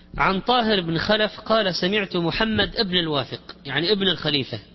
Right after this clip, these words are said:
الذي كان يقال له المهتدي بالله، يقول: "كان أبي إذا أراد أن يقتل رجلا أحضرنا ذلك المجلس"، لنخشد القتل،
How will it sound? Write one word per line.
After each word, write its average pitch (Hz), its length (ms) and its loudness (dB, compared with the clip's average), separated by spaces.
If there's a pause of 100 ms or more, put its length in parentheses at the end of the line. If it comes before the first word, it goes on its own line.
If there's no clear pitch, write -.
(840)
الذي 208 320 2
كان 247 260 2
يقال 214 460 2
له 214 140 2
المهتدي 180 520 0
بالله، 165 320 0
يقول: 131 380 -2
"كان 220 340 2
أبي 214 460 0
إذا 175 260 0
أراد 220 260 0
أن 185 200 0
يقتل 190 380 0
رجلا 151 580 2 (1120)
أحضرنا 214 600 0
ذلك 214 380 0
المجلس"، 143 680 -2 (800)
لنخشد 202 480 2
القتل، 160 420 -4